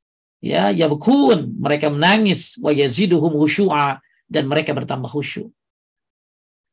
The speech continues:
Ya. Begitu juga sabda Nabi sallallahu alaihi wasallam, perhatikan ini sabda Nabi yang indah,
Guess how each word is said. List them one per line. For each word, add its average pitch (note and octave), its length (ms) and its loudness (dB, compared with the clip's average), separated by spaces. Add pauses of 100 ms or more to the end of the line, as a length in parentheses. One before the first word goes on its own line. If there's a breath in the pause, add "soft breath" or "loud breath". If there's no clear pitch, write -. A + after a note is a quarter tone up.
(440)
Ya. D3+ 400 -2 (480)
Begitu G3+ 320 2
juga G#3+ 240 4
sabda G3+ 320 4
Nabi G3+ 320 4
sallallahu G3 480 4
alaihi F#3 80 2
wasallam, A3 400 4 (240)
perhatikan D#3+ 400 -2
ini E3 160 -2
sabda D#3+ 320 -2
Nabi E3 320 2
yang E3+ 160 -4
indah, F3 400 0